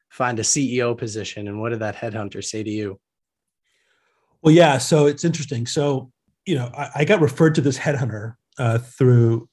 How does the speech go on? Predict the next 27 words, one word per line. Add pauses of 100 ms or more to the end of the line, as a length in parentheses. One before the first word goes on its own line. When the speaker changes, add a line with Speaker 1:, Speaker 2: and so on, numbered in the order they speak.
(180)
Speaker 2:
through
somebody
else. (1500)
Uh,
for
those
of
you
know
what
a
headhunter
is,
an
executive
recruiter. (400)
So
this,
uh,
headhunter,
and
so
he
and
I
were
talking,